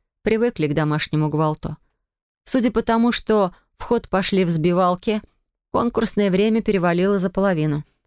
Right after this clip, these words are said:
Скоро наши детки проголодаются и потянутся за сухим пайком,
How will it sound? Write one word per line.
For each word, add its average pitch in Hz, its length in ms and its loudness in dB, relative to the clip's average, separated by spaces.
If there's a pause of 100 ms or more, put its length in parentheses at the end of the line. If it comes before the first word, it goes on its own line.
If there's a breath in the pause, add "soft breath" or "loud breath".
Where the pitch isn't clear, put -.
(360)
Скоро 302 360 2
наши 247 280 2
детки 214 320 0
проголодаются 185 960 0
и 180 160 -2
потянутся 190 840 0
за 151 140 -2
сухим 156 360 -2
пайком, 151 500 -2